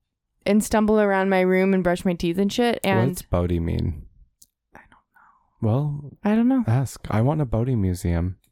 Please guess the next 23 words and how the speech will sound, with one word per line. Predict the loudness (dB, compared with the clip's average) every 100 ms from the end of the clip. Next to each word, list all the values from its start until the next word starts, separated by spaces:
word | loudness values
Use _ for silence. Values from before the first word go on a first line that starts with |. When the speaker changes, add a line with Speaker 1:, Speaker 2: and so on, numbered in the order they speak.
| _ -4
Speaker 1:
I | 2
want | 2 2
a |
Bodhi | 2 2 2
Speaker 2:
I |
wanna | 2 2 2
know |
where | 2 2
this | 2
Speaker 1:
museum. | 0 -2 -2
Speaker 2:
came. | -2
Bodhi | 0 0
salt. | -2 -2 -4 -4
Speaker 1:
I | -2 0
know | 0 2 2 0
Bridget | 0 0 -2 -2
told | 0
me | 2 2
before, | 0 0 0 0 0
and, | 0 0 0 0
um, | 0 0 -2 -2 -6 -8 _ _ _ _ _ _ _ _ _ _ _
it's | -6 -2
lost. | -2 -2 -6 -14